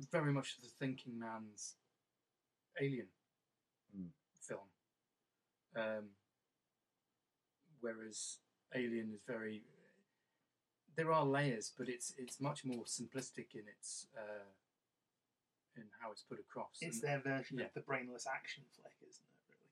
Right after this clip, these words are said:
Speaker 1: And
Speaker 3: But
Speaker 1: then
Speaker 3: with, with a
Speaker 1: A-,
Speaker 3: bit more smarts about it.
Speaker 1: and then Aliens is just like balls to the wall.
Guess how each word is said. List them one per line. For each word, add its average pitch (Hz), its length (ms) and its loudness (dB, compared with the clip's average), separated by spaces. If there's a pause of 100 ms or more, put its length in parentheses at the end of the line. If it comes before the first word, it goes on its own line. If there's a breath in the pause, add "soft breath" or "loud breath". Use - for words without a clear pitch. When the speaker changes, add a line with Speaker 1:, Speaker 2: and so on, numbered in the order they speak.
Speaker 1:
And 131 80 6
Speaker 3:
But 123 60 10
Speaker 1:
then 120 80 8
Speaker 3:
with, 147 140 8
with 147 80 10
a - 20 10
Speaker 1:
A-, 139 120 6
Speaker 3:
bit 143 60 0
more 143 120 2
smarts - 400 0
about - 120 -4
it. 135 40 4
Speaker 1:
and 127 80 4
then 123 120 4
Aliens 107 540 2
is - 100 -10
just - 320 -8
like 107 220 -6 (1600)
balls 113 400 -4
to - 60 -16
the 110 200 -8
wall. 107 260 -8